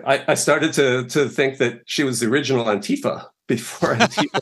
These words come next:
was a pejorative word on the right, right? She was, she spent the thirties just warning people about fascism and about Nazism. And she's writing letters to her friends at the New York Times,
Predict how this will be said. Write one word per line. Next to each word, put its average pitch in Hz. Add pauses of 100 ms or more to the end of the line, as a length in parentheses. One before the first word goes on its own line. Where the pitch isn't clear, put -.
was -
a -
pejorative 135
word 120
on 104
the 110
right, 135
right? 113
She 143
was, -
she -
spent 202
the 175
thirties 180 (400)
just 139 (280)
warning 143
people 123
about 113
fascism 151
and 113
about 101
Nazism. 139 (400)
And 117
she's 107
writing 120
letters 120
to 104
her 127
friends 127
at 107
the 107
New 104
York 110
Times, 117